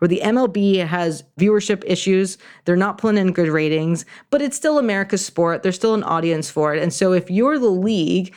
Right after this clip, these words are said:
you know you can get more money out of Amazon and Apple than you are out of the broadcasters for the most part. You still wanna be in most homes because that is still important. You still wanna be in the bars.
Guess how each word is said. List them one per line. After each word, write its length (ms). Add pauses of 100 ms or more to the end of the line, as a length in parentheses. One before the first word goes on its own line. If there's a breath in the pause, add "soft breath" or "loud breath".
(140)
you 180
know 120
you 180
can 140
get 200
more 140
money 400
out 180
of 220
Amazon 340
and 120
Apple 560 (240 loud breath)
than 180
you 100
are 280
out 100
of 60
the 80
broadcasters 640
for 80
the 80
most 240
part. 300 (180 loud breath)
You 160
still 260
wanna 200
be 180
in 220 (160)
most 260
homes 440 (120)
because 300
that 160
is 80
still 160
important. 340
You 60
still 160
wanna 120
be 140
in 80
the 80
bars. 460